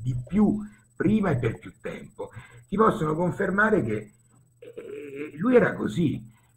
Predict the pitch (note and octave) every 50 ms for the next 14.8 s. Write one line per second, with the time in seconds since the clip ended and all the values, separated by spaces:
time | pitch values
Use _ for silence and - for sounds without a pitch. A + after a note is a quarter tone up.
0 | _ _ _ _ D#3+ G3 A3+ G#3 E3+ C#3 B2+ A#2+ A#2+ G#2+ G#2+ G#2+ - - - _
1 | _ - A#2+ B2 - - _ _ _ _ - B2 A#2+ A#2+ A#2+ A2 - - - -
2 | - E3 D3+ - D#3+ D3+ D3+ D3+ D#3+ D#3 E3 E3 D3+ - E3+ E3 - F3 D3 C3+
3 | B2 - - E3 - - - D#3+ D#3 D3+ D#3+ D#3+ F3+ G3+ G3+ F3 - D#3+ D3 D3
4 | D3 - - - _ _ _ _ _ _ _ _ _ _ - F3 F#3 E3+ - E3+
5 | D3+ D3 D#3 F#3 G3 F#3+ F#3 C#3+ C3+ C3 B2 C3 C3 B2+ B2 - - _ _ _
6 | - C3 D3 E3 E3 D3 B2 - E3 E3 E3 D#3+ D3 D3+ - F#3+ E3+ C#3+ A2+ G2
7 | F2+ F2 F2 F2+ A2 A2+ A2+ A#2 A#2 A#2+ A#2+ A#2+ A#2+ A#2+ A#2+ A#2 A2+ A2 A2 G#2+
8 | G#2 G2 - - - _ _ _ _ _ _ _ _ _ G2 G#2 G#2+ A2+ C3+ C#3
9 | C3+ C3 C3 B2+ B2+ B2 B2 A#2+ A#2+ A#2+ A#2+ A#2 A#2 C#3 - - _ _ _ _
10 | _ _ _ _ _ _ _ _ _ _ _ - E3 F#3+ G#3+ A3 A3+ A#3+ A#3 G3
11 | D#3 B2 A#2+ B2 - - - - F#2 F2 - - - - - - - - - -
12 | _ _ _ _ _ _ _ _ _ _ _ _ G#2 G#2+ A#2+ D3+ E3 F#3 G#3+ G3+
13 | D#3 - - F2+ F2+ - - - B2+ C#3 B2 - - D3+ D#3+ E3+ D#3+ D#3 D3+ C#3+
14 | D3 D#3 D#3 D#3+ E3+ F#3+ G3+ G3 E3+ - - E3 D3+ - -